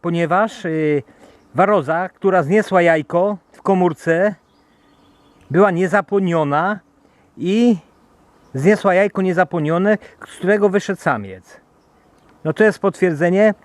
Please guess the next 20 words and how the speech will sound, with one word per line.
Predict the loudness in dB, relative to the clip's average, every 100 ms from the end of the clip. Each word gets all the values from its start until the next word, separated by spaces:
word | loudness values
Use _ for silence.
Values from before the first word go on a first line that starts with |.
| -20 _
że | -2 2 0
krótka | 2 2 2 -2 -4
komórka | -2 0 -2 0 -2 -2 -6
działa. | -2 0 0 -4 -12 -18 _ _ _ _ _ _ _
No | -12
to | -4
jest | -2 0
rewelacja. | 2 2 2 -2 -6 -10
No |
proszę | -10 -8
Państwa, | -6 -4 -6 -8 -14 -20 -16
znaki, | -10 -2 0 0 -4 -4 -4 -8 _ -20 _ _
y, | -6 -2 -2 -2 -4
działalności | 0 0 2 0 -2 -4
krótkiej | -2 0 -2
komórki | 0 0 0 -2 -2 0 0 -4 _ _ -20 _
to | -4
są | -2
właśnie | 0 0 -2 -6 -4
te. | -2 -4 -4